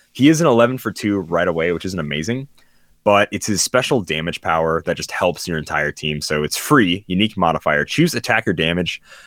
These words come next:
Adjacent friendly characters modify the chosen value plus one this turn.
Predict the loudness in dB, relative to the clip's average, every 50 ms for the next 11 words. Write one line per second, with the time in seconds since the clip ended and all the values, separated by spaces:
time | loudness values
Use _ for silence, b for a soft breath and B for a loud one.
0 | B B B 2 2 2 2 0 -2 -2 0 0 0 0 2 0 0 0 -2 -4
1 | 0 0 2 2 2 2 2 0 0 0 0 0 0 0 0 0 0 0 -2 _
2 | -2 -2 -2 -2 -2 -4 -2 -2 -2 -4 -4 -2 -2 -2 0 -2 -4